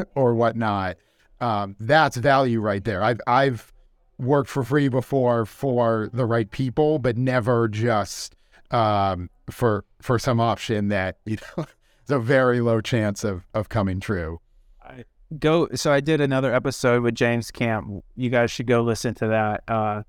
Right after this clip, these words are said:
Speaker 2: 'cause I have the exact same view, man. I, I'm, at the end of the day, really what happens is the only people that get rich in startups are founders. It just, it just,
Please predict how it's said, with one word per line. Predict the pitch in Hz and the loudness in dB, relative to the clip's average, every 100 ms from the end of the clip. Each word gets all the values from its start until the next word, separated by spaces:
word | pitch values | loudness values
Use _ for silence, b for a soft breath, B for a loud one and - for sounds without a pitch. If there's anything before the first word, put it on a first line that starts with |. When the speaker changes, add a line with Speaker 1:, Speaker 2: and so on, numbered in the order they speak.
| - - - | -16 -20 -4
Speaker 2:
'cause | 127 | 0
I | 123 | 2
have | 120 110 | 2 2
the | 113 | 0
exact | 104 104 - | 0 -2 -4
same | 107 101 | -6 -4
view, | 107 104 | -2 -2
man. | 104 104 | -4 -4
I, | 104 117 113 - | -2 0 0 0
I'm, | 117 113 - - _ - _ - b b b _ _ - - - - _ | -4 -4 -12 -20 _ -20 _ -20 b b b _ _ -20 -20 -20 -20 _
at | 143 - | -2 0
the | 147 | 0
end | 151 | 2
of | 151 | 2
the | 131 | 2
day, | 120 113 113 110 110 - | 2 2 2 0 -2 -6
really | 123 131 123 | -2 0 2
what | 113 113 | 0 0
happens | 120 107 120 107 113 | -2 -2 -2 -4 -2
is | 107 | -2
the | 117 | -2
only | 120 | 0
people | 127 120 | 2 2
that | 110 | 0
get | 98 | 0
rich | 110 110 - | -2 -2 -4
in | |
startups | 95 113 107 101 - | -4 -2 0 -2 -6
are | 95 | -6
founders. | 90 90 87 82 - - _ | -6 -8 -10 -12 -18 -20 _
It | 113 | -10
just, | 113 104 | -6 -2
it | 277 | -2
just, | - 185 | 2 2